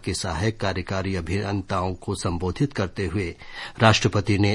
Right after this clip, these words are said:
अभियंताओं से उभरती चुनौतियों का प्रभावशाली ढंग से सामना करने के लिए नवाचारी दृष्टिकोण अपनाने को कहा।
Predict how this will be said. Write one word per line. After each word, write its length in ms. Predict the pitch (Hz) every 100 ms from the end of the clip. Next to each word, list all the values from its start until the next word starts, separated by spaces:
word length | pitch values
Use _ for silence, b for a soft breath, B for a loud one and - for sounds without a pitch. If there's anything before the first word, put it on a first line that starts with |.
| -
अभियंताओं 680 | 98 95 98 92 95 95 95
से 260 | - 98 95
उभरती 500 | 95 82 95 - 98
चुनौतियों 580 | - 95 95 98 107 90
का 280 | - 90 80 B B -
प्रभावशाली 720 | 110 98 104 95 107 101 98
ढंग 240 | - 101
से 180 | 90 98
सामना 400 | 76 101 117 127
करने 360 | 95 92 87 92
के 140 | 110
लिए 280 | 95 95 82 B B -
नवाचारी 640 | 107 98 95 - 104 101
दृष्टिकोण 600 | 80 98 - 101 - 101 92
अपनाने 440 | 85 92 87 85
को 160 | - 85
कहा। 400 | 101 - 98